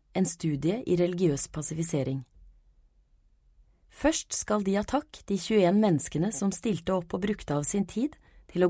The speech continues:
gå inn i åpne, personlige samtaler om deres egen religiøse utvikling, skriver Pål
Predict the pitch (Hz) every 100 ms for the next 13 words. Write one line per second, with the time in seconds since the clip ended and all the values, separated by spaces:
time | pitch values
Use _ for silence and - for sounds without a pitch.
0 | 160 160 151 143 - 185 127 - 190 254
1 | 185 175 160 143 143 175 208 156 143 139
2 | 190 269 - - _ - 202 196 202 -
3 | 247 170 139 151 160 156 165 131 - 165
4 | 131 - 139 151 139 - - - - _
5 | _ _ - - - 240 254 311 - -
6 | 190